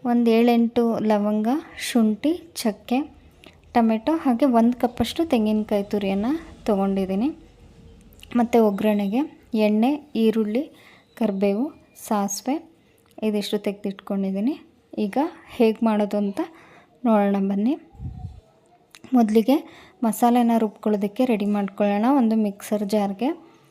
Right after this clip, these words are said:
ತೆಂಗಿನಕಾಯಿ ತುರಿಯನ್ನು ಹಾಕೋತಾ ಇದ್ದೀನಿ, ಒಂದು ಕಪ್ಪಷ್ಟು. ಸಾಂಬಾರು ಪೌಡರು ಒಂದು ಎರಡು ಟೇಬಲ್ ಸ್ಪೂನಷ್ಟು ಹಾಕ್ಕೊಂಡಿದ್ದೀನಿ. ಸಾಂಬಾರು ಪೌಡರ್ ಮನೇಲೇ ಮಾಡ್ಕೊಂಡಿರೋದು. ಇದ್ರ ಲಿಂಕ್ ಬೇಕು ಅಂತಂದರೆ, ಆ, ರೆಸಿಪಿ ಬೇಕಂದರೆ ಲಿಂಕ್ ಕೊಟ್ಟಿರ್ತೀನಿ, ಚೆಕ್ ಮಾಡಿ. ಹಾಗೆ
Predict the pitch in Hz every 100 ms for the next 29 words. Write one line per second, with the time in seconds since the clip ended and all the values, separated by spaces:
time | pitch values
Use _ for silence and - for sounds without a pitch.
0 | - - _ 233 220 240 233 220 214 208
1 | 202 202 202 196 196 190 196 190 202 202
2 | 196 190 190 190 190 190 - 294 - _
3 | _ _ _ _ _ _ _ _ _ _
4 | - - - 208 208 214 - 208 196 190
5 | 196 269 - _ - - - - - -
6 | _ _ _ - - 220 214 208 208 214
7 | 202 196 - - 196 196 - 196 190 196
8 | 196 190 240 302 226 220 254 254 240 240
9 | 240 226 214 233 233 220 - 226 214 208
10 | 202 269 - - - - - 220 220 226
11 | 240 254 247 226 220 220 208 202 202 202
12 | 254 285 - 220 214 202 208 208 247 240
13 | 233 214 202 202 214 233 214 214 214 196
14 | 196 175 196 240 262 196 - 196 196 220
15 | 233 208 202